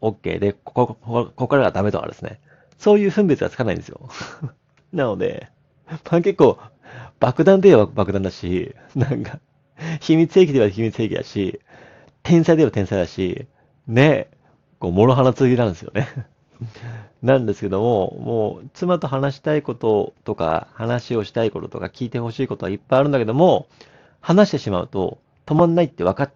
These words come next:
てるから、普段からこう夫婦ラジオとか以外であんまり喋らないようにしてるっていうか、やっぱり日々の子育てとか忙しいし、僕もね、妻も、僕もしたいこといっぱいあるし、Twitterとかね、仕事とか、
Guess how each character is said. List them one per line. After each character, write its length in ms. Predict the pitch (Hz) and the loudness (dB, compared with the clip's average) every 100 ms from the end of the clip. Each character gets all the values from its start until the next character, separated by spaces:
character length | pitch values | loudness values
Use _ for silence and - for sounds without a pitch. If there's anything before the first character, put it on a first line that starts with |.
| _ | _
て 80 | - | -12
る 60 | - | -10
か 80 | 85 | -6
ら、 280 | 90 - - _ _ _ | -6 -6 -10 _ _ _
普 140 | - | 2
段 220 | 190 139 110 | 4 4 0
か 100 | 110 | -2
ら 300 | 120 92 - _ _ | -2 -4 -8 _ _
こ 100 | - | -8
う 140 | 101 139 | -4 -2
夫 40 | |
婦 80 | 135 | 0
ラ 120 | 139 | 2
ジ 100 | 120 | 2
オ 80 | 98 | -2
と 120 | 101 | -2
か 120 | 98 | -4
以 100 | 107 | -2
外 180 | 107 90 | 0 0
で 80 | 90 | 0
あ 80 | 107 | -2
ん 40 | |
ま 80 | 143 | -4
り 40 | - _ - _ _ | -6 _ -20 _ _
喋 300 | - - 90 | -20 -6 2
ら 60 | 185 | 6
な 60 | |
い 40 | 202 | 6
よ 60 | |
う 20 | |
に 60 | 120 | 4
し 40 | |
て 60 | - | 2
る 60 | 98 | -2
っ 20 | |
て 120 | - | -2
い 20 | |
う 60 | 90 | -6
か、 300 | 82 80 - _ _ _ | -6 -8 -10 _ _ _
や 80 | 101 | -2
っ 20 | |
ぱ 100 | 127 | 0
り 80 | 98 | 0
日 140 | 104 | 0
々 140 | 123 104 | 0 0
の 120 | 82 | -2
子 80 | - | -4
育 160 | 104 | -6
て 60 | - | -6
と 100 | - | -8
か 60 | 85 | -8
忙 640 | 85 85 - 95 95 95 | -8 -10 -12 -10 -6 -6
し 160 | 107 | -6
い 40 | 82 | -8
し、 240 | - 127 | -6 -6
僕 200 | 101 101 | -4 -4
も 140 | 95 95 | -4 -2
ね、 160 | 147 | -4
妻 240 | - 117 90 | -4 -4 -2
も、 260 | 101 95 - | -2 -2 0
僕 220 | 135 226 | 0 4
も 200 | 226 - - - _ - | 2 2 -6 -20 _ -10
し 100 | - | -4
た 80 | |
い 20 | 110 | -4
こ 60 | |
と 80 | 98 | -4
い 40 | |
っ 20 | 90 | -6
ぱ 140 | 95 | -6
い 20 | |
あ 20 | |
る 100 | 82 | -6
し、 360 | - - 117 85 | -8 -8 -6 -8
Twitter 300 | - 92 82 | -8 -8 -8
と 100 | - | -10
か 80 | - | -6
ね、 100 | 135 | -6
仕 100 | 127 | -4
事 160 | 92 73 | -8 -10
と 100 | - | -16
か、 180 | - | -18